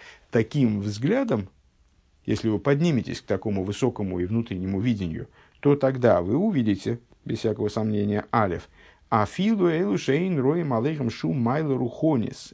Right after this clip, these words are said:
эйн зе эла бехицониус". Вы увидите, что те девушки, в которых вот поверхностным взглядом вроде никаких достоинств особенных уловить невозможно,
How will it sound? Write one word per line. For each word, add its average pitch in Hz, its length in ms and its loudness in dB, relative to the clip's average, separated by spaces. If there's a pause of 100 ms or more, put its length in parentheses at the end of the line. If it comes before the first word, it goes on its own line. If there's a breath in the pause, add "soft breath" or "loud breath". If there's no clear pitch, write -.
эйн 156 380 0
зе 131 260 2
эла 127 200 0
бехицониус". 104 760 -4
Вы 104 100 -2
увидите, 123 540 -2
что 104 240 -6
те 143 220 0
девушки, 113 640 -4 (420 soft breath)
в - 100 -20
которых 104 460 0
вот 117 200 0
поверхностным 135 760 0
взглядом 104 640 2
вроде 107 480 0
никаких 127 440 -6
достоинств 113 560 -2
особенных 107 560 -4
уловить 113 340 -2
невозможно, 113 680 -2